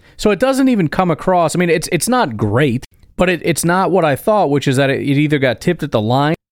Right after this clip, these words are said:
or he threw it where somebody was and, and somebody else tipped it up. I didn't know that it hit the intended receiver right in the chest and that Jaire had his arm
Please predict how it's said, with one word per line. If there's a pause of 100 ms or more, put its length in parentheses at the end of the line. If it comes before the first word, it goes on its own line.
(120)
or
he
threw
it
where
somebody
was
and,
and
somebody
else
tipped
it
up. (220)
I
didn't
know
that
it
hit
the
intended
receiver
right
in
the
chest (220)
and
that
Jaire
had
his
arm